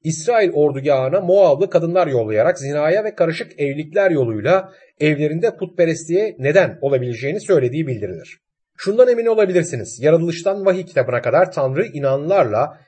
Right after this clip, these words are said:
inanlı olmayanların evliliği konusunda bizi çok fazla uyarmaktadır.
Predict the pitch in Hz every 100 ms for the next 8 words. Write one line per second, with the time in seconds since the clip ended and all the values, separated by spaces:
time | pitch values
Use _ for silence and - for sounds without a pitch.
0 | _ 143 156 156 175 175 220 214 170 143
1 | 139 127 120 135 139 165 202 - 127 120
2 | 110 104 160 185 - 120 127 131 175 -
3 | - - - 135 117 123 117 107 101 98
4 | 101 85